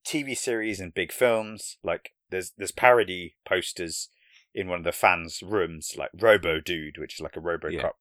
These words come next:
Speaker 1: ripoff. And so you just, the actor has,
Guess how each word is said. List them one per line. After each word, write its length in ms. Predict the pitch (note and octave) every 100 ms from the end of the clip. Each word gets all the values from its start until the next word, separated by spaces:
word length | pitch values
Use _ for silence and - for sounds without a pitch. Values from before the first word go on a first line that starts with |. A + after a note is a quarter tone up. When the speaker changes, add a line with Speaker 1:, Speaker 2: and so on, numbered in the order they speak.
| _ -
Speaker 1:
ripoff. 320 | D#2+ - D2+ _ _ _ _ _ _ _ C3
And 260 | B2+ B2 -
so 140 | - B2+
you 140 | B2+
just, 240 | A2+ - _ _ _
the 160 | A2 C3
actor 360 | D#3+ - B2
has, 240 | - A#2